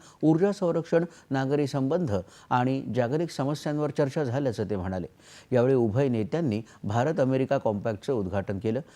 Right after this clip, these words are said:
यामध्ये लष्करी सहकार्य, वाणिज्य आणि तंत्रज्ञान विकासाचा समावेश आहे. व्यापार आणि गुंतवणूक क्षेत्रासाठी उभय नेत्यांनी मिशन फाय हंड्रेडचं उद्घाटन देखील केलं. तसंच हरित क्षेत्रासंबंधी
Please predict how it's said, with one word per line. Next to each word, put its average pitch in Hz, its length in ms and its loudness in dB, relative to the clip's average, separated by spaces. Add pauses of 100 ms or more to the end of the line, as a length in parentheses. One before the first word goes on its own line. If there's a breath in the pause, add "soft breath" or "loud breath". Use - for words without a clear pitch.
(160 loud breath)
यामध्ये 131 320 2
लष्करी 117 400 -2
सहकार्य, 127 560 0 (260 loud breath)
वाणिज्य 127 480 0 (260 loud breath)
आणि 120 260 0
तंत्रज्ञान 143 520 0
विकासाचा 117 520 0
समावेश 92 460 -4
आहे. 90 300 -8 (320 loud breath)
व्यापार 117 400 2
आणि 123 160 0
गुंतवणूक 113 480 0
क्षेत्रासाठी 113 800 -2 (280 loud breath)
उभय 131 300 2
नेत्यांनी 123 500 -4 (300 loud breath)
मिशन 147 420 2 (240)
फाय 143 140 0
हंड्रेडचं 151 460 0
उद्घाटन 110 480 -2
देखील 95 280 -4
केलं. 101 200 -2 (500 loud breath)
तसंच 131 320 0
हरित 135 220 2
क्षेत्रासंबंधी 127 1040 0